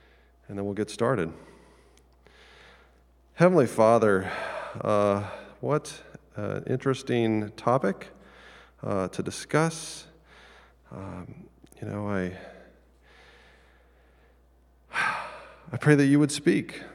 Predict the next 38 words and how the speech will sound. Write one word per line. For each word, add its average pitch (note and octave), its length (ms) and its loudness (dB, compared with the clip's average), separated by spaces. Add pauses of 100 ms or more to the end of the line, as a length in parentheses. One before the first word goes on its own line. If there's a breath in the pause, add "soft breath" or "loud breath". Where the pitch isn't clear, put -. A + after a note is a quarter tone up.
(480 loud breath)
You A#2 120 -8
speak C3+ 260 0
in C3 60 8
all D3+ 180 10
things, G2+ 460 4
the G2+ 300 0
good C3+ 280 2
times C#3 540 4
and G#2+ 100 -2
the G#2 60 0
hard B2+ 280 4
times, B2 580 2
the - 100 -6
easy B2 280 0
moments, A#2+ 680 2
the A2+ 100 -10
tragedies. F#2 840 -2 (640)
So D#3+ 140 -4
if D3 80 -2
I D3+ 60 2
pray E3+ 120 4
there's C3+ 160 6
anyone C#3 300 8
in B2+ 80 6
here B2+ 160 6
that G2 160 4 (560 loud breath)
probably F2+ 200 -8
shouldn't E3 360 -2
hear G2 200 2
this A2 140 2
for - 140 -8
their F#2+ 240 2
own G#2 240 0 (280)
mental, G2+ 380 -2
spiritual G2+ 400 -2
health, A2+ 320 0
would G#2 100 0
you A#2+ 200 -2